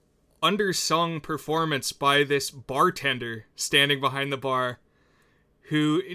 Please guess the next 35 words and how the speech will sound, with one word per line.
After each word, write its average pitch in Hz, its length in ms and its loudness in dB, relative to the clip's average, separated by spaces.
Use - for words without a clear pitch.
never 190 300 4
says 180 380 4
anything, 127 640 -4
but 147 300 4
he's 156 320 -4
always 175 400 2
moving 170 320 2
things 170 300 -2
around 151 480 2
and, 147 80 -6
like, 139 160 -4
sweeping 170 440 -4
the 143 80 -2
floor, 143 500 2
and 139 100 -2
it's 135 120 -6
always 180 600 2
in 156 240 -4
perfect 156 420 -2
rhythm 151 280 -4
with 143 160 -6
the 135 80 -10
song. 139 560 0
And 135 180 2
he's, 139 220 -4
like, 147 160 2
pouring 160 340 2
shots 147 380 0
for 156 160 -4
them 147 420 2
that 139 220 -4
they're, 139 180 2
like, 131 320 -2
juggling, 147 580 2
basically. 147 760 -2